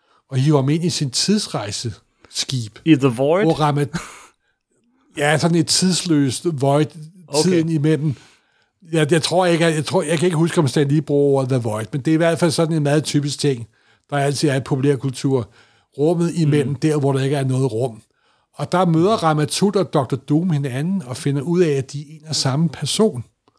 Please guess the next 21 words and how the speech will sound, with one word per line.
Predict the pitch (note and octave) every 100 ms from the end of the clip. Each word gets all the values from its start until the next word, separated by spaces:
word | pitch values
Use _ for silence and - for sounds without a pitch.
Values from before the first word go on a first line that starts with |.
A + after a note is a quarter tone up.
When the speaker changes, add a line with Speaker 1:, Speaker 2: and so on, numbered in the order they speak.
| _ -
Speaker 1:
Måske. | C#3 C3+ - G3+ G#3+ A2+ - _ _ _ _ _ _ _ _ _ _ _ _
Fordi | C3 D#3+ D#3
den | - F#3+
Speaker 2:
Nå, | F#3
Speaker 1:
der | F#3+
Speaker 2:
ja. |
Speaker 1:
forfader, | D3+ - D#3+ F#3 - E3 D3
som | E3+ C#3+
Ramatut | C#3 C3+ C#3+ - F#3+ G3
har | C#3+
lavet | C3 C3+ D3+
sin, | E3+ D3+
øh, | C3 B2 B2
tidsmaskine | - G#3 F#3+ G3 - C#3
efter, | A2 A#2+ C#3
det | A#2+ D#3
er |
jo | E3+ D#3
doktor | - C3 -
Dooms | A#2+ - F#3+ G#3+ -
tidsmaskine. | - A#2+ - A2 - F#2+ E2+